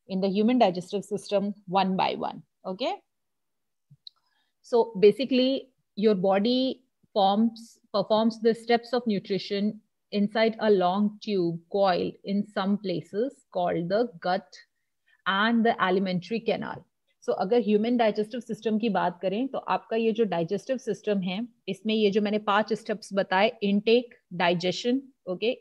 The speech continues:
ingestion, digestion, absorption, assimilation और egestion। So ये सब जो है,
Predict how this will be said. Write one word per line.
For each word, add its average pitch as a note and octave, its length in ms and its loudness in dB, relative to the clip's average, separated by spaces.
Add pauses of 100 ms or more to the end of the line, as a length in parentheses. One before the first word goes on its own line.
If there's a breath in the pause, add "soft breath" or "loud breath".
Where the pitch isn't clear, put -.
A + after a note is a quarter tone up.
ingestion, F#3+ 500 0
digestion, F3+ 560 -2 (440 soft breath)
absorption, F#3 640 0 (120)
assimilation G#3 800 -2
और G#3 240 -2
egestion। F3 480 -6 (520 soft breath)
So B3 120 0
ये A3 200 4
सब B3 200 0
जो C4 140 2
है, A3+ 180 2